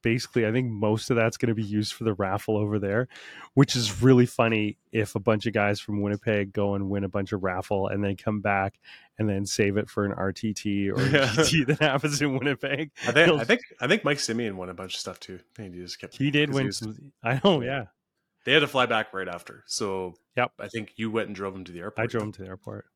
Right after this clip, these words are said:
Speaker 2: Yeah, that was nice. And then I helped Riley, uh, shut the tournament down and load
Speaker 1: Uh-huh.
Speaker 2: vehicles and stuff. So that was cool.
Speaker 1: Let's shut it
Speaker 2: And,
Speaker 1: down.
Speaker 2: and then I had to go pick up a shit ton of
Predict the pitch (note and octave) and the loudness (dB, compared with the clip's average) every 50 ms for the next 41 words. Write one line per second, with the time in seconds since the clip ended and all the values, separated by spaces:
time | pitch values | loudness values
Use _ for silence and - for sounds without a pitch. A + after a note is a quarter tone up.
0 | _ _ - E2+ D#2 D#2+ E2+ F2 - F2 - - - - - - - G#2+ G2+ G#2 | _ _ -20 -20 -20 -18 -20 -18 -16 -16 -16 -16 -14 -14 -14 -14 -12 -6 -4 -2
1 | G#2+ G#2+ G2+ G#2 G#2 G2+ - - G#2+ G2 G2 F#2+ F#2 F#2+ F#2+ F#2+ F#2 F#2 F#2 _ | 0 0 0 -2 -4 -4 -4 -6 -4 -4 -4 -4 -4 -6 -8 -8 -8 -10 -14 _
2 | _ _ _ - F2+ F#2 F2+ F2+ F2 F2 - - A#2 - - F#2 A#2 G#2+ G2+ - | _ _ _ -20 -18 -16 -16 -16 -16 -10 -8 -8 -8 -8 -10 -12 -12 -12 -12 -12
3 | - - G2 G2+ A2+ A#2+ - _ _ _ _ _ F#2+ B2+ C3 C3 B2 B2+ C3 D3 | -14 -14 -14 -14 -14 -16 -20 _ _ _ _ _ -6 -4 -2 -2 0 -2 -2 -4
4 | D3 - - G#2 G#2+ - C3+ B2 - B2 A#2 - - D#3 E3 - - - - - | -4 -6 -10 -14 -12 -12 -12 -12 -10 -10 -10 -12 -12 -12 -14 -16 -18 -20 -20 -14
5 | - - - - C#3+ - _ - - - - C#3+ - - - - D3 E3 E3 D#3 | -14 -14 -12 -12 -14 -14 _ -20 -12 -8 -6 -6 -6 -4 -2 0 0 0 0 0
6 | D#3+ D#3+ - - D3 D#3 E3 D3+ B2+ G#2+ - _ _ _ _ _ _ _ _ G2+ | -2 -4 -4 -6 -6 -6 -6 -8 -10 -12 -16 _ _ _ _ _ _ _ _ -10
7 | F#2+ G2+ G2+ G2 G2 F#2+ G2 G2+ F#2+ G2+ F#2 - G2+ G2 - - G#2 - G2+ - | -8 -6 -4 -4 -4 -4 -6 -6 -6 -8 -8 -8 -10 -10 -10 -14 -12 -12 -10 -12
8 | G#2 G2 - - - - - - - - A2+ G2 G2+ G2 F#2+ - - - _ | -8 -6 -4 -2 -2 -4 -6 -10 -12 -14 -14 -12 -12 -14 -16 -16 -20 -20 _